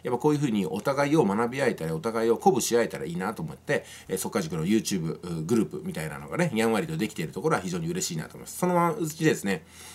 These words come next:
lineグループで囲ったりとかして、お互いの動画見せ合ったりとかね、限定動画とかを。えー、それからあの、Facebookグループでもいいですよね。そんな、あー、ムーブメントができればいいんじゃないかなと思いますし、じゃあ、速稼塾のYouTube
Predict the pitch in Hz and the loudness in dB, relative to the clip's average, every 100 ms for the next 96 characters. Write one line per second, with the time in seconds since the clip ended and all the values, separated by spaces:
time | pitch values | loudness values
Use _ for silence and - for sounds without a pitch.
0 | - 120 131 143 147 127 87 85 90 95 | -8 0 2 4 4 2 0 -4 -2 -4
1 | 80 95 82 - - 123 95 95 92 90 | -2 -4 -4 -6 2 2 2 0 -2 -2
2 | 92 87 170 175 101 92 - 65 82 131 | -2 0 0 -2 -2 -4 -6 -12 -6 -2
3 | 117 90 82 82 78 71 - - - - | 0 -2 -4 -4 -6 -8 -10 -14 -14 -12
4 | - - - 101 90 90 95 92 87 85 | -10 -10 -8 -4 -4 -2 -2 0 0 0
5 | 78 73 65 71 123 113 113 98 107 95 | -2 -2 -4 -2 0 2 0 0 0 2
6 | 104 104 78 85 101 160 104 123 180 175 | 2 0 -2 -2 -2 -2 -4 0 4 6
7 | 160 - 143 127 120 147 117 90 78 78 | 4 2 2 2 2 4 2 0 -2 -4
8 | 78 87 82 82 85 71 69 90 101 80 | -4 -4 -4 -4 -6 -8 -8 -4 -2 -2
9 | 71 76 78 - 123 85 - - - - | -8 -6 -4 -2 -2 -4 -10 -18 -8 -2
10 | 98 87 - 113 120 90 87 90 98 120 | 0 0 -2 0 0 0 0 0 2 2
11 | - 123 110 110 107 | 2 4 6 4 4